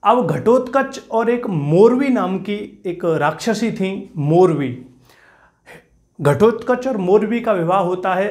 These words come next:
और उनसे उत्पन्न होता है महाबली बर्बरीक। मोरवी भगवान कृष्ण की बहुत बड़ी भक्त थीं,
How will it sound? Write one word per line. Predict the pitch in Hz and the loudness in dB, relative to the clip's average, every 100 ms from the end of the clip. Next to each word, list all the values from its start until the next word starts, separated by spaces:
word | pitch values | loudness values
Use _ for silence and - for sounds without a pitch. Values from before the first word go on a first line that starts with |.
| - | -4
और | 190 | -4
उनसे | - 226 233 262 | -2 -2 0 0
उत्पन्न | 240 - - 226 | 0 -2 -4 -2
होता | 190 175 175 170 | 0 -2 -2 0
है | 175 180 180 - _ _ - | 0 -2 -6 -14 _ _ -6
महाबली | 160 165 165 208 180 170 175 175 - - | 0 0 2 2 2 0 -4 -8 -16 -14
बर्बरीक। | 131 127 175 156 131 123 123 - _ _ _ _ _ _ _ _ _ _ | -2 0 2 0 -4 -6 -10 -20 _ _ _ _ _ _ _ _ _ _
मोरवी | - 147 147 180 233 226 247 240 - - 196 | -8 -2 4 6 6 4 0 0 -6 -14 -12
भगवान | 135 165 185 190 | -8 -2 -2 -2
कृष्ण | 185 196 - 202 | -4 -6 -4 -6
की | 202 190 | -4 -4
बहुत | 139 175 170 | -2 -4 -2
बड़ी | 180 175 | -4 -4
भक्त | 143 139 - | -6 -8 -8
थीं, | 180 190 | -4 -4